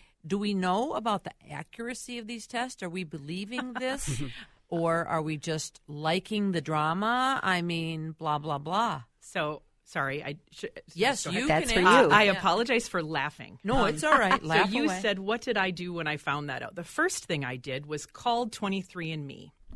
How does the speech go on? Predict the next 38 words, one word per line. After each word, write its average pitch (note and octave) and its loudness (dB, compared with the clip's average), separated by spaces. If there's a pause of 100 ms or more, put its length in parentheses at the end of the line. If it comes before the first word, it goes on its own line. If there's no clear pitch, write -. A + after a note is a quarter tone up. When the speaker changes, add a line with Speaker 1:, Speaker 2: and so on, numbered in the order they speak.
(480)
Speaker 2:
And F3+ -2
they G#3 2
said, D#3+ -4 (240)
because, D#3 -4 (640)
"What? - 0
Like, - -8
what?" C5+ -2 (560)
And F3 -4
they G3+ 0
said, E3 -6 (320)
it - -6
was F3 -4
a E3 -6
very D#3+ -2
nice E3 -6
customer A#3 -8
service G#3+ -10
person F#3 -10
said, F3 -10
"Well, F#3 -4 (360)
you C#4+ -8
know, G#3 0
the G3 -8
different G#3+ -6
results, F3+ -4
like, D#3 -4
do D#3 -10
you D#3 -4
like D3 -4
cilantro D3+ -4
or C#3 -8
can D#3+ -10
you, D#3+ -10 (140)
like, D#3+ -2
Speaker 3:
<sighs> - -4
Speaker 2:
those C#4 0
things A3+ -2
are F3+ 0